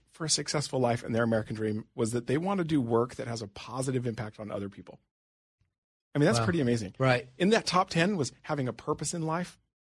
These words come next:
Speaker 1: having kids, um, having s-,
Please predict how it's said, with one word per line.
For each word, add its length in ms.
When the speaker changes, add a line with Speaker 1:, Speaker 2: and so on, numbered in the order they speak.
Speaker 1:
having 240
kids, 500
um, 420
having 240
s-, 160